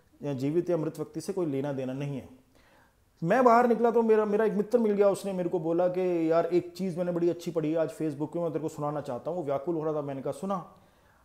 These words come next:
अब जिसने originally ये लिखा था उसका नाम वो भूल गया, मतलब Facebook पे जिसने ये लिखा था, तो जिसने भी लिखा उनसे मैं हाथ जोड़ के माफ़ी मांगता हूँ और अगले प्रोग्राम में मैं खुद ढूंढ के आपका नाम ज़रूर बोलूँगा इस किस्से के बारे में।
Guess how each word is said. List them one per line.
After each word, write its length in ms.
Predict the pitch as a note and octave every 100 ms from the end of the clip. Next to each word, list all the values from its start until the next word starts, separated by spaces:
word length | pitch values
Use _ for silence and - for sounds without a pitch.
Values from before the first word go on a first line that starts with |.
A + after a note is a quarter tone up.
| _ -
अब 140 | A3
जिसने 320 | F#3+ B3+ C4+
originally 380 | B3 A3+ A3 B3
ये 100 | B3
लिखा 220 | A3+ G#3
था 80 | A3
उसका 240 | G#3+ -
नाम 220 | G3+ F#3+ G3
वो 80 |
भूल 260 | F#3 E3 G3
गया, 240 | E3+ D3+
मतलब 280 | F#3+ E3+ E3
Facebook 300 | - E3+ E3+
पे 100 | E3+
जिसने 260 | D#3+ - D#3
ये 60 |
लिखा 200 | C#3+ B2+
था, 320 | C3 D3 - - _ _ _ -
तो 100 | E3+
जिसने 300 | F3+ F3+ G#3+
भी 80 | G#3+
लिखा 200 | G3+ G3+
उनसे 200 | F#3+ G3
मैं 80 |
हाथ 180 | F3+ E3
जोड़ 180 | D#3+ D#3
के 100 | E3
माफ़ी 240 | D3+ C3
मांगता 320 | C#3+ C3+ C3 E3
हूँ 160 | B3
और 60 | F#3
अगले 200 | C#3+ E3
प्रोग्राम 340 | D#3 C#3+ D3
में 180 | D#3 E3+
मैं 200 | E3 D#3
खुद 260 | F3+ G3+ D3
ढूंढ 260 | D3 D3+
के 200 | C#3+ D#3+ - C3+
आपका 280 | C3 -
नाम 240 | C#3 C3 - - _ C3
ज़रूर 280 | D3 D3+ C3 -
बोलूँगा 380 | C#3+ B2 A2+ B2+
इस 100 | A#2+
किस्से 260 | B2 - A2+
के 80 |
बारे 200 | A2 G2
में। 120 | F2